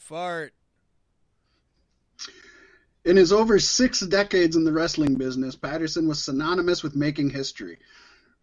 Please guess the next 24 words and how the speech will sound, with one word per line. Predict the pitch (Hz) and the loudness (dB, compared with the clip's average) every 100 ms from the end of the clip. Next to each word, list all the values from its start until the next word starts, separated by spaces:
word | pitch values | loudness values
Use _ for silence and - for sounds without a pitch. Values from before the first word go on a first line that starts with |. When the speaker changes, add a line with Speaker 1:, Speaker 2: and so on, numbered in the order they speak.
| _ | _
Speaker 2:
From | - 165 | -4 0
the | 156 160 | 2 2
aforementioned | 156 160 160 156 165 143 | 0 -2 0 0 -2 -2
Intercontinental | 156 151 165 151 160 170 165 | -2 0 -2 -2 0 2 0
title | 151 160 170 170 170 165 160 | -2 -2 -2 -2 0 0 0
and | 151 | -2
the | 131 | -2
Royal | 139 160 156 | -2 -2 0
Rumble | 156 160 160 | 0 0 -2
match | 156 156 156 156 | -2 -2 -4 -2
and | 147 | 0
beyond, | 151 160 151 131 127 | 0 0 0 -2 -2
his | 165 165 | -2 2
name | 180 175 | 4 4
will | 170 | 2
forever, | 151 160 208 196 180 - | 0 2 4 4 2 0
forever | - 185 226 180 | 0 2 4 6
be | 170 | 6
revered | 165 151 170 170 147 147 - _ _ | 4 4 4 4 2 -6 -14 _ _
by | 127 | -10
fans | 131 165 175 180 - | -6 -2 0 0 -2
and | - 180 | -4 -4
historians | 160 165 160 151 156 147 | -4 -6 -4 -2 0 0
alike. | 143 127 110 - | -2 -6 -10 -16